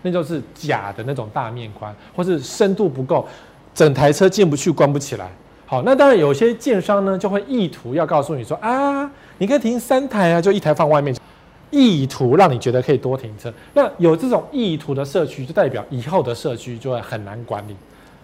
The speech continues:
因为住户就开始乱停车，乱停车之后呢，后来这个社区就乱七八糟，然后从乱停车开始就开始违建外推，什么东西都弄出来了，好，就不好住。好，所以你看到一些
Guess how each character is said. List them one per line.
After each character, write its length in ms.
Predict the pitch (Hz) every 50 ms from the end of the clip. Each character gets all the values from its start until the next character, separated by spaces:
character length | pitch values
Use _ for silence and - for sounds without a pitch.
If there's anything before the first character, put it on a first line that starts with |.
| _ _
因 80 | 208 214
为 60 | 196
住 240 | 208 - - 262 233
户 100 | 226 220
就 80 | 214
开 140 | 214 214 202
始 100 | 156 156
乱 240 | 165 196 180 147 131
停 200 | 135 135 120 131
车， 280 | - - 147 139 139 135 - - - - -
乱 160 | 277 269 226 175
停 180 | 180 175 180
车 160 | 175 214 214
之 100 | 202 170
后 100 | 220 214
呢， 140 | 180 160 151
后 140 | 156 151 208
来 100 | 185 160
这 80 | 147 180
个 80 | 160
社 160 | 156 - 180 160
区 80 | 131 139
就 100 | 151 156
乱 180 | 165 156 143
七 200 | 131 - - 131
八 200 | 117 123 120 120
糟， 160 | 117 - 113 113 - - - - -
然 120 | - 190 233
后 120 | 262 233
从 160 | - 170 170
乱 200 | 196 247 247 220
停 160 | 160 165 170
车 140 | 165 175 185
开 160 | 180 196 196
始 80 | 175 156
就 100 | 143 170
开 80 | 175 170
始 140 | 156 160
违 400 | 151 147 165 156 139 139 156 170
建 380 | 165 - 247 220 196 160 156 170
外 260 | 208 202 180 160 160
推， 320 | 156 - - 180 180 180 180
什 120 | 180 156
么 100 | 131 127
东 120 | 143 151
西 120 | 160 156 160
都 100 | 160 156
弄 180 | 156 165 151 135
出 120 | - - 147
来 200 | 120 110 104 104
了， 100 | 107 110 - - - - - -
好， 220 | - 117 104 98 - - - - - - - _ - - - - - - - - - - - - _ - - _
就 140 | - 170
不 220 | 165 165 - - 151
好 160 | 131 113 101 -
住。 160 | - 127 104 98 - - - - -
好， 120 | - 135 117
所 120 | - 226
以 40 | 247
你 100 | 220 165
看 140 | 151 208 226
到 100 | 226 202
一 80 | 180
些 220 | 147 180 180 185